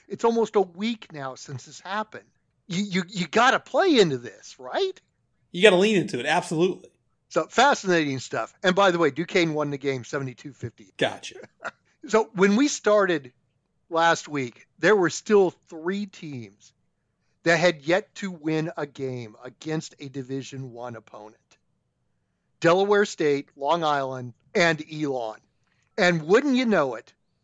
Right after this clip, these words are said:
Speaker 1: all three teams, within a matter of a week, picked up their first victories over logo teams.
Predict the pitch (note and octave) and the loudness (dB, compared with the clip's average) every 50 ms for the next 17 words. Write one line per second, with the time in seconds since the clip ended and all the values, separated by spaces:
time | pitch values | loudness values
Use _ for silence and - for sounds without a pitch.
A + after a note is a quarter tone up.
0 | _ _ _ _ _ _ F#3 F3+ G#3+ A#3 A#3 A#3+ A#3 - - A3 G#3 G#3+ G#3+ G#3 | _ _ _ _ _ _ 0 2 4 4 4 2 0 -2 -2 -2 0 0 0 -2
1 | G3 - - - G3 F3+ F3+ E3+ D#3 C3+ A2+ G#2 G#2+ _ - _ _ _ _ _ | -4 -6 -6 -2 0 0 2 0 0 -4 -6 -10 -16 _ -20 _ _ _ _ _
2 | _ _ _ - D#3+ F3 E3+ - F#3+ F#3+ G#3+ G#3 F3 D3+ C3+ C3 C3 C3+ D3 E3 | _ _ _ 0 0 0 2 4 2 4 4 4 2 0 -2 -6 -10 -10 -8 -4
3 | F3 F#3 F3+ D#3 C#3+ A#2+ A2+ - _ _ _ _ _ _ _ - F3+ F3+ D#3 E3 | -2 0 0 0 0 -2 -6 -14 _ _ _ _ _ _ _ 2 2 4 4 2
4 | D#3+ D#3 D3+ D3+ E3+ E3+ D3+ C3 - - - _ _ _ _ _ _ _ - - | 2 0 -2 -4 -6 -6 -6 -8 -10 -16 -20 _ _ _ _ _ _ _ -2 0
5 | G3+ A3+ G#3+ - _ F3 D#3 D3+ D3+ - _ - C#3+ B2+ B2 - _ E3+ E3+ G3 | 0 0 0 -2 _ 2 2 2 2 -2 _ -8 -8 -8 -8 -8 _ -2 0 0
6 | - - - D#3 D3+ D3 - - C3+ B2+ B2+ B2 A#2+ A2+ G#2+ - - _ - G3 | -2 -4 -4 -4 -4 -4 -6 -12 -12 -12 -12 -12 -12 -14 -16 -20 -20 _ -2 2
7 | F3 F3+ F3+ D#3 E3+ E3+ F3 E3+ - - _ _ - C3 C#3 D3 D#3 D#3+ E3+ E3 | 2 4 2 4 2 2 2 2 0 -6 _ _ -20 -16 -4 0 2 4 4 4
8 | D#3+ D3+ D3+ D3+ D3 D3 D3 C#3+ C#3 C3+ - - D#3 C#3+ C3 B2 B2 A#2+ A#2 A2+ | 2 2 0 0 2 2 2 0 0 -2 -8 -12 -12 -12 -10 -10 -12 -12 -14 -18
9 | A2 G2+ F#2+ _ _ _ _ _ _ - - - | -20 -20 _ _ _ _ _ _ _ -20 -20 -20